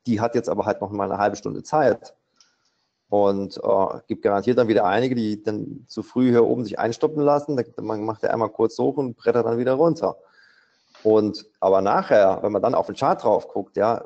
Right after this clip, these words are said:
wenn, wenn die Kerze fertig ist und guckt da oben raus,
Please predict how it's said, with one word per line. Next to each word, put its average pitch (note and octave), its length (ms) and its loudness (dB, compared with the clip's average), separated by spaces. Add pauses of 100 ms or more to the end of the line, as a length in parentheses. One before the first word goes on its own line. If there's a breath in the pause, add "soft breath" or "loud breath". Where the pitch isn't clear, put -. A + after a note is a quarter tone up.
wenn, G2+ 300 -8
wenn A#2 100 2
die G#2 140 -6
Kerze G#2+ 340 -2
fertig C#3+ 300 -2
ist F#2+ 160 -4
und F#2 80 -20
guckt - 200 -8
da A#2 40 2
oben A2 220 0
raus, - 500 0